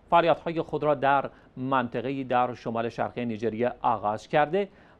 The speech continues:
و به تدریج دامنه فعالیت خود را به دیگر کشورهای آفریقایی از جمله به نیجر، چاد و کامرون گسترش داد. بر اثر عملیات تروریستی سنی‌های تندروی عضو این گروه مسلح،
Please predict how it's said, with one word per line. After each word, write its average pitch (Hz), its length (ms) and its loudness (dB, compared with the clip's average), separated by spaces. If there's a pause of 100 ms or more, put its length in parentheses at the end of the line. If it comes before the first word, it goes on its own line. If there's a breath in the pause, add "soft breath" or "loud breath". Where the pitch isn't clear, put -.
و 131 100 10
به 139 140 2
تدریج 165 540 2
دامنه 156 560 0
فعالیت 139 420 0
خود 123 240 -4
را 131 80 2
به 120 180 -2
دیگر 117 260 2
کشورهای 127 600 -4
آفریقایی 127 680 -2
از 170 200 0
جمله 175 300 -2 (360 soft breath)
به 139 100 0
نیجر، 127 680 0
چاد 135 440 0
و 127 100 4
کامرون 110 680 -2 (400 soft breath)
گسترش 120 600 2
داد. 98 260 -2 (480 soft breath)
بر 120 160 8
اثر 123 260 2
عملیات 120 500 2
تروریستی 113 760 -2
سنی‌های 117 500 -2
تندروی 117 460 -2 (100)
عضو 127 340 -4
این 156 280 -4
گروه 143 340 -2
مسلح، 151 520 6